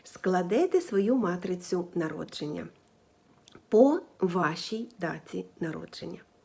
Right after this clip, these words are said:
Це займе буквально дві-три хвилини, тому що це надзвичайно проста операція, з якою ви зможете дуже легко справитись. Отож, давайте з вами починати.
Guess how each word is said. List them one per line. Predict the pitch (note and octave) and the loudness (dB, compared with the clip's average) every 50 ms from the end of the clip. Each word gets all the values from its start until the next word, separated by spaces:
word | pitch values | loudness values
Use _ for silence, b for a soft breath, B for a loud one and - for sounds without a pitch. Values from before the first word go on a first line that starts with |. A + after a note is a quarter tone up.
| B B B B B B B B | B B B B B B B B
Це | - - - G#3+ A#3+ C#4 | -6 0 4 4 4 6
займе | B3 A#3 F#3 F3 F3 F3+ F3 | 4 4 4 4 4 2 2
буквально | E3+ E3+ D#3+ - - E3+ D#3 D#3+ D#3+ D#3 D3+ - - - | 0 -2 -4 -6 -4 -4 -2 -2 -2 -2 -4 -6 -8 -8
дві-три | F3+ D#3+ E3+ D#3+ F#3 F3+ E3+ E3+ - E3+ E3+ - - | -8 -6 -4 0 0 0 0 -2 -4 -8 -8 -10 -10
хвилини, | - - F#3 F3+ D#3+ F3+ G3+ C4+ D#4 D#4 D#4 D#4 B B B B B | -12 -14 -14 -8 -2 2 2 4 4 4 2 0 B B B B B
тому | - E3+ F3 D#3 D#3 | -4 -4 -2 -4 -4
що | - - - - | -6 -6 -10 -10
це | - - - G3 A#3+ | -8 -4 -2 -2 0
надзвичайно | C#4+ A#3 F#3 F3 - F3 E3+ D#3+ - - F#3 G3+ C4+ D#4+ D#4 D4 C#4+ | 0 0 -2 -2 -4 -4 -6 -6 -4 -4 -2 0 2 2 2 0 0
проста | - - F3 F3 - - - D3+ D#3+ B B B B | -4 -8 -8 -8 -8 -6 -6 -6 -6 B B B B
операція, | B E3 D#3+ E3+ D#3+ D#3 F3 A#3 E4 E4+ - - D4+ D4+ D#4 E4 B B B B | B -8 -6 -4 -4 -4 -2 -2 -4 -4 -4 -2 0 0 0 -2 B B B B
з | - E3+ | -2 -2
якою | E3 D#3+ - F3+ F#3+ B3 C#4+ C#4 A3+ F3+ | -2 -2 -2 0 0 2 2 2 0 0
ви | D#3+ D#3+ E3+ G#3 A#3 A3+ - - _ - | 0 2 2 2 2 0 -4 -12 _ -8
зможете | F#3 F3+ E3+ E3 E3+ F3 F3 F#3 F3 F3 - F3 E3 F3 B B B B B B B | -4 -2 0 0 0 0 0 -2 -6 -4 -2 -2 -2 -2 B B B B B B B
дуже | - E3+ A3+ B3+ D4+ - G#3+ E3+ | -2 4 4 4 4 4 0 -2
легко | D#3 D3+ D#3+ - - - E3+ F3 - | -2 -4 -6 -8 -10 -10 -12 -12 -12
справитись. | - - - - E3+ - F#3 F3 - - - - - - b b b b b | -14 -12 -10 -8 -8 -8 -10 -14 -18 -20 -20 -20 -20 -20 b b b b b
Отож, | - G#3 G#3+ - F#4 A4 A#4 A#4 - - - _ _ - | -4 -2 2 4 6 6 6 4 0 -10 -14 _ _ -8
давайте | - F3 F3 E3 D#3 D#3 E3+ G#3 C4 C#4+ D4+ D4 - C#4 C#4 D4+ D4+ - _ _ _ _ _ - | -4 -4 -2 -2 -2 0 0 2 2 2 0 -2 -4 -4 -4 -4 -6 -10 _ _ _ _ _ -6
з | - F3 | -4 -2
вами | F3 D#3+ E3 E3 E3+ F#3 F#3 F#3+ - _ | -2 0 0 -2 -2 -2 -4 -6 -10 _
починати. | - F#3+ F3 - - D#3 D#3+ D3+ - - - - | -8 -8 -8 -6 -6 -8 -8 -10 -14 -18 -20 -20